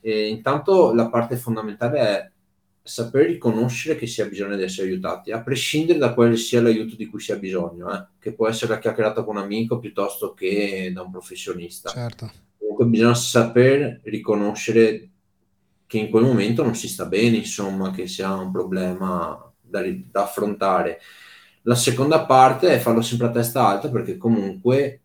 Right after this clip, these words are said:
Speaker 1: stai facendo del bene a te stesso.
Speaker 2: Mm.
Speaker 1: E se tu fai del bene a te stesso, stai facendo del bene anche agli altri, perché? Perché chi ti sta vicino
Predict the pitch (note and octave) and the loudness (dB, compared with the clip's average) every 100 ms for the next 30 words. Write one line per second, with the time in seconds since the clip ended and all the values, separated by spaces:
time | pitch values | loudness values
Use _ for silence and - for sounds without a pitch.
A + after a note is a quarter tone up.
0 | _ - G#2+ G2+ A2 G#2 A#2 G2 F#2+ F#2+ | _ -6 -4 -2 -2 -2 0 0 -2 -4
1 | F#2 F#2+ G2 - F2+ - _ _ C#3+ A2+ | -8 -6 -6 -6 -12 -14 _ _ -18 -6
2 | A2 - - A#2 A#2 D3 - C3 B2+ A#2+ | -4 -2 2 2 2 0 2 4 4 4
3 | B2 A2+ A2+ - A2+ A2+ C#3+ B2+ A2+ G#2+ | 4 2 0 0 -2 -2 -4 -2 -2 -2
4 | F#2+ G#2 G#2 G2+ G2+ G2+ G#2 G#2 A#2 G#2 | -4 -2 0 -2 -2 -2 -2 0 0 2
5 | F#2+ F#2+ - G#2 - F#2 F#2+ F#2+ G2 - | 0 -4 -4 -4 -4 -6 -6 -6 -6 -4
6 | B2+ B2 A#2 A2 G2+ A2+ A2+ G2+ G2 G2 | -4 -4 -6 -4 -2 -2 -4 -6 -4 -4
7 | G#2+ A#2+ - | -2 -4 -6